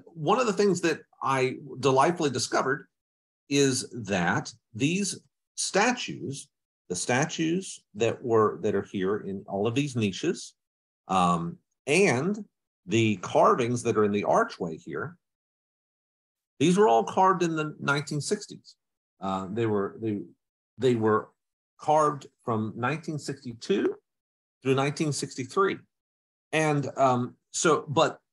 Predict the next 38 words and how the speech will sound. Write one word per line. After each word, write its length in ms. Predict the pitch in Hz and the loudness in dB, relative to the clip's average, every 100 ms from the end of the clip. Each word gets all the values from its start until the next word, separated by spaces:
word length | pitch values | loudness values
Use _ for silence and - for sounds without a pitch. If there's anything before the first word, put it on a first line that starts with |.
| _ - | _ -2
the 100 | 135 | -2
carvings, 840 | - 190 311 240 110 131 - - _ - | 2 4 4 2 -2 -4 -8 -12 _ -2
they 80 | |
had 80 | 170 | -2
to 60 | - | -2
carve 300 | - 202 180 | 2 4 6
into 240 | 208 202 | 6 6
things 300 | - 170 139 | 4 2 2
that 80 | 139 | 2
were 180 | 127 135 | 2 2
already 540 | 139 139 123 113 107 | 4 4 4 2 2
there 460 | 101 147 104 85 - _ _ _ _ _ _ _ _ _ - | 2 2 2 0 -6 _ _ _ _ _ _ _ _ _ -2
in 120 | 107 | 2
the 80 | 110 | 4
archway. 500 | 147 - 78 - - _ _ _ _ _ | 4 2 -8 -12 -20 _ _ _ _ _
And 280 | 135 131 131 | 0 2 0
in 260 | - 139 123 | 0 2 4
the 60 | |
niches, 520 | 123 170 - 143 139 | 4 4 2 0 -2
they 240 | - 107 107 | 0 0 2
had 160 | 104 | -2
to 80 | 98 | -4
put 300 | - 120 113 _ | -2 -2 -2 _
in, 260 | 104 98 98 - - _ _ _ _ _ | -6 -4 -6 -12 -20 _ _ _ _ _
um, 160 | - - | -16 -14
statues 640 | - - 120 117 92 87 - | -6 -2 0 -2 -6 -8 -8
that 180 | 87 85 | -10 -6
hadn't 260 | 98 90 | -6 -4
been 140 | 85 82 | -6 -8
there 120 | 76 | -10
before. 420 | 76 - 80 - _ _ _ _ - | -12 -8 -6 -8 _ _ _ _ 0
What's 240 | 135 135 | 0 4
really 200 | 214 202 | 4 4
cool 340 | - 185 170 | 2 4 4
is 260 | 127 127 110 | 4 2 2
that 160 | 123 123 | -2 0
there's 300 | 123 113 117 | 0 2 2
a, 260 | 107 107 | 2 0